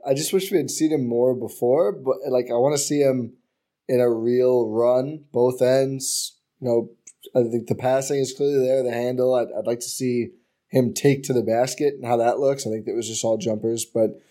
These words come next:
it was a, it's certainly a good first impression. Last garbage time note, sadly, kinda similar to the Nwora note. Serge, man.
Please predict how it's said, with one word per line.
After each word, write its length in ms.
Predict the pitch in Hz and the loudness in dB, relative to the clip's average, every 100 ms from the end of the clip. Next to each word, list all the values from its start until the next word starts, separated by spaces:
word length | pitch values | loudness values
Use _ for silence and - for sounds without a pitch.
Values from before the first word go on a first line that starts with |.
| _ 139 | _ -2
it 60 | |
was 100 | 135 | 0
a, 240 | 147 131 123 | 2 0 0
it's 140 | 127 | 0
certainly 300 | 156 170 156 | -2 0 0
a 40 | 127 | 2
good 220 | 127 120 - | 0 0 0
first 260 | 117 - | -2 -2
impression. 640 | 101 - 110 107 104 101 98 _ _ - | -10 -6 -6 -4 -8 -12 -18 _ _ -4
Last 580 | 123 127 147 156 - - | 0 4 4 0 -6 -2
garbage 560 | 131 123 135 131 - - | 2 4 4 0 -2 -2
time 380 | 117 113 107 | -2 -2 -2
note, 420 | 107 117 113 - - | 0 2 2 -2 -8
sadly, 560 | - 117 127 120 120 | 0 4 4 4 0
kinda 260 | 120 110 113 | 0 -2 -2
similar 300 | - 123 123 | -2 -2 0
to 60 | 117 | 0
the 60 | |
Nwora 420 | 110 113 143 131 117 | 0 2 4 4 2
note. 280 | 117 110 - _ _ _ _ _ _ _ _ _ _ _ | 2 2 -2 _ _ _ _ _ _ _ _ _ _ _
Serge, 640 | - - 139 139 117 95 104 | -8 0 4 4 2 0 -2
man. 480 | 104 104 98 98 | -2 -2 -4 -10